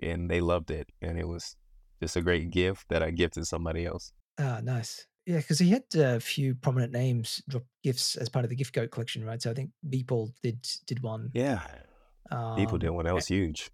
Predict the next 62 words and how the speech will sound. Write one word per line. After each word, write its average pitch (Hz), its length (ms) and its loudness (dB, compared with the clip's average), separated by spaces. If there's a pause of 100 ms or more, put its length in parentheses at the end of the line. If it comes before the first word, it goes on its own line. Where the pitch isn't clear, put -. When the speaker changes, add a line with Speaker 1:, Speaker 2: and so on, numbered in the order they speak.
(140)
Speaker 2:
and 123 80 -2
a 120 40 -2
few 123 460 0 (180)
other 123 220 0
artists 117 380 -4
as 117 100 -8
well, 117 220 -2
right? 117 180 -6
So - 80 -6
I'm 143 60 -2
not - 160 -8
sure 147 180 0
if, - 220 -6
um, 117 460 -4
Drifter 151 440 0
or, 117 260 -2
Drifter 160 200 -2
did 151 180 -2
one 143 120 2
as 127 100 0
well, 131 160 2
right? 123 220 -4 (180)
Drifter 131 160 -6
Shoots. - 420 -6 (220)
He's 131 100 0
Speaker 1:
Yep. 113 220 4
Speaker 2:
an-, 131 40 -2
he's 131 140 2
another 127 160 -4
Speaker 1:
So 117 140 2
Speaker 2:
punk. 104 100 4
Speaker 1:
you, 110 280 0 (580)
so - 160 -2
you 113 100 4
get 170 220 0
the 113 80 2
physical 117 480 0
gift 143 420 -2
and 101 380 2
you 87 100 -2
get 90 220 2
an 78 120 -2
N 92 140 0
F 85 140 -2
T 87 220 -4
gift 62 260 -6
as - 120 -6
well. 78 300 0 (380)
So 85 360 4 (380)
I 107 100 8
was 120 160 4
talking 95 180 0
about 82 140 0
the - 40 -8
physical 90 380 0
gifts, 82 200 0
but 82 80 0
if 82 100 2
you're 90 60 -2
talking 101 200 0
about 78 80 -2
the - 120 -4